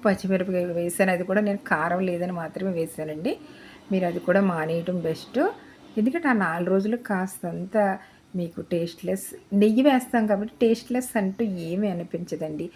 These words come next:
అలాగే టమాటాలు కూడా వాడుకోండి, టమాటా పచ్చడి కూడా చేసుకోండి, కానీ, ఆ, మీరు కారం వేయొద్దు.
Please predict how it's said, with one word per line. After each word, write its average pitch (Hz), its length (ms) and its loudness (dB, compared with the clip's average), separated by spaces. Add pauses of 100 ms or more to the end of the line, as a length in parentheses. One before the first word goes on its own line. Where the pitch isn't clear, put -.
(320)
అలాగే 180 220 0 (100)
టమాటాలు 170 480 -4
కూడా 185 240 -6
వాడుకోండి, 156 720 -4 (520)
టమాటా 196 300 2
పచ్చడి 202 380 -2
కూడా 220 220 -2
చేసుకోండి, 190 600 0
కానీ, 185 400 -2 (480)
ఆ, 175 80 -2 (600)
మీరు 233 260 2
కారం 226 340 2
వేయొద్దు. - 440 -8